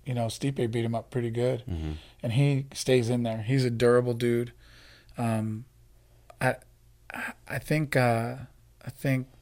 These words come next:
Speaker 1: the Black Beast got a little tired and just didn't wanna be there anymore.
Speaker 2: Mm-hmm.
Speaker 1: I think he coulda lasted longer, and he just didn't see himself winning the fight. Maybe. That's,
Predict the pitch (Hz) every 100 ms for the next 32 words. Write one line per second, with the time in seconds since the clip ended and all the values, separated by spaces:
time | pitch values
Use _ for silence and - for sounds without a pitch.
0 | - 117 120 127 123 117 131 139 - 123
1 | 120 113 117 123 127 123 117 - 123 120
2 | 113 117 117 110 110 113 107 - 95 85
3 | 78 - - 120 151 117 139 139 123 120
4 | 120 110 - 117 120 113 110 113 - -
5 | - - - - - 120 117 117 131 123
6 | 135 120 113 123 117 107 120 107 123 117
7 | 110 - 123 113 135 135 117 117 131 131
8 | -